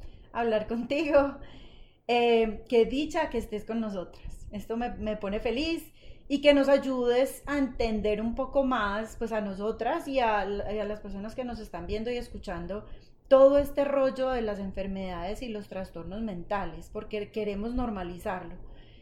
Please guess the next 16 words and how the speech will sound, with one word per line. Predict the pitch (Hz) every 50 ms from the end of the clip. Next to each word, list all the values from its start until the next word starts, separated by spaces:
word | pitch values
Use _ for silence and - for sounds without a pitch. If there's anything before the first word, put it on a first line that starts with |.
| - - - - - - - -
Em, | 226 233 233 233 233 226 226 220 214 - - - - - - - -
todos | 302 311 320 339 339 -
conocemos | 302 277 247 226 226 220 262 277
a | 285 254
alguien | 233 226 - 285 294
que | - 277 214
tenga | - 285 311 359 381 359 359 349 - 247
o | 247 240 233 226
nosotros | 220 214 208 214 185 - 208 220
mismos | 233 254 254 262 277 277
tenemos, | - 214 208 233 247 208 202 220 226 -
pues, | - 262 -
como | - 269 254 247
decía | 226 220 202 - 196 180 175
ahorita. | 196 214 233 208 175 - - 165 165 - - - - - - - - - - -
Eh, | 220 226 226 226 220 220 220 214 -